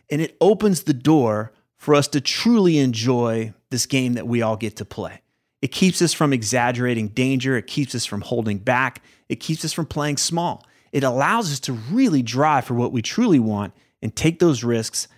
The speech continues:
step into uncertainty, and keep our fragile egos from gumming up the gears. When we really slow down and we really take a look at this, and when we stop attaching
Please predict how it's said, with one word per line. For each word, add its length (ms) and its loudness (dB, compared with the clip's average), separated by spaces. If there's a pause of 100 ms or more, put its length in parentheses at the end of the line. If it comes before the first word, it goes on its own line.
(100)
step 400 -2
into 280 -2
uncertainty, 720 -4 (200)
and 120 -8
keep 220 -4
our 100 2
fragile 520 -2
egos 540 0 (260)
from 340 -2
gumming 320 2
up 140 -6
the 60 -6
gears. 520 -4 (1160)
When 260 2
we 140 4
really 360 4
slow 260 4
down 360 -6 (420)
and 100 -6
we 60 2
really 300 6
take 260 0
a 40 2
look 220 2
at 60 -2
this, 160 -2
and 140 2
when 120 4
we 120 2
stop 420 -2
attaching 680 -4